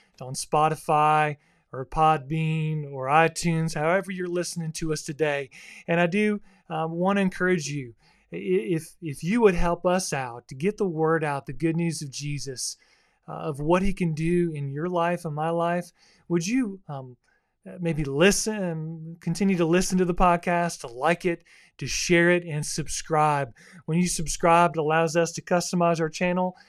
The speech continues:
allows us to continue to make you aware when we have a new, a new show coming out.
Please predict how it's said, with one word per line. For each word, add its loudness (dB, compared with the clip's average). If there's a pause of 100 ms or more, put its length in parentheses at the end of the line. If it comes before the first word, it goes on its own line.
(180)
allows 0
us -4
to -10
continue -4
to -6 (240)
make 2
you 6
aware 4
when -4
we -4
have -4
a -8
new, -6 (340)
a -8
new -2
show 0
coming -8
out. -10